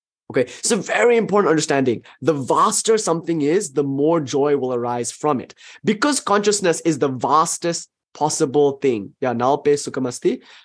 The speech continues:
Um, bhuvaiva. Yeah, that's it. Sukham. Yovai bhuma tat sukham. That's an important v-, verse. So because awareness is transpersonal, and because it's both transcendent and immanent,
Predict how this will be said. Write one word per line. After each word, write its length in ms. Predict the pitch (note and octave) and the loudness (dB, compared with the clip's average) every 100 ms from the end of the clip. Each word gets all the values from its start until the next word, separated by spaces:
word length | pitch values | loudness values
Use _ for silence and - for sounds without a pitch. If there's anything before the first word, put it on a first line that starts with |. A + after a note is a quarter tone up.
| _ | _
Um, 240 | A2+ A#2 C3 | -4 -2 0
bhuvaiva. 680 | D3+ A#2+ D3+ D#3+ C#3+ B2 | 0 2 4 4 2 0
Yeah, 220 | A#2+ C#3 F#2+ | 2 0 0
that's 220 | G#2+ C3+ B2+ | -4 -4 -4
it. 160 | A2+ | -6
Sukham. 360 | - - A2 G#2+ _ _ _ - | -8 -8 -8 -10 _ _ _ 2
Yovai 460 | C3+ C3+ C3+ C3+ | 2 4 4 2
bhuma 440 | A#2+ B2+ C3 C3 D3+ | 2 0 0 -2 -2
tat 160 | C3+ | -2
sukham. 320 | - - G#2+ | -4 -10 -8
That's 200 | G#2+ B2+ | -4 0
an 80 | B2+ | 0
important 440 | G#2 A2+ D#3+ B2 A#2+ | -2 -2 0 0 0
v-, 160 | B2 | -2
verse. 220 | B2 G#2 - - - | -2 -4 -8 -10 0
So 240 | A#3+ - F3+ | 0 0 -4
because 340 | D#3+ G#3+ D#4 C#4 | -4 0 0 2
awareness 460 | F3 F#3 E3 C3 | 2 0 0 -2
is 180 | E3+ E3+ | -4 -6
transpersonal, 1000 | - G3+ F#3+ G#3+ - C#3+ B2+ A2+ A#2+ A2 _ - - | -6 -4 -2 -2 -4 -6 -6 -8 -10 -12 _ -10 -2
and 140 | F#3 | 0
because 280 | F3+ - D4 | 0 0 0
it's 100 | F3+ | 0
both 480 | B2+ F#3 G#3+ B3 - | 0 2 2 0 -4
transcendent 640 | G3 F#3+ F#3 E3+ F3 E3+ - | -2 0 0 -2 -2 -4 -4
and 340 | E3 F#3+ G#3 - | 0 0 0 -2
immanent, 420 | F3 C3 G#2+ G#2+ | -2 -2 -6 -14